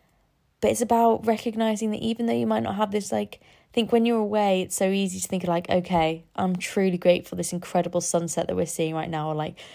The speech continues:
you're paragliding over a jungle and you're like, "Well, this is a pretty obvious thing to feel grateful for." I feel like when you're in your day-to-day monotony, it's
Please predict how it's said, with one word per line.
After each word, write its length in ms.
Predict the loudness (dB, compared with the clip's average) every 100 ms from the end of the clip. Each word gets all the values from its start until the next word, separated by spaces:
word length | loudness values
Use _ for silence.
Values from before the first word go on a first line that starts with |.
| -16 0
you're 200 | 2 2
paragliding 920 | -2 -2 4 6 6 4 2 2 0
over 200 | 0 -2
a 40 |
jungle 560 | -4 2 4 4 2 0
and 80 | 0
you're 80 |
like, 140 | -2 0
"Well, 80 | -2
this 180 | -2
is 80 | -4
a 60 | -6
pretty 260 | -4 0
obvious 420 | 0 0 -4 -8 -6
thing 200 | -6 -8
to 100 | -8
feel 180 | -6
grateful 460 | -2 -2 -2 -6 -10
for." 380 | -8 -6 -6 -8
I 640 | -16 -20 -20 -20 _ _ 0
feel 80 |
like 140 | 2 2
when 140 | 2
you're 100 | 2 2
in 80 |
your 80 | 2
day-to-day 480 | 4 4 4 4 4
monotony, 640 | 4 -2 -4 -6 -4 -4
it's 240 | -4 -8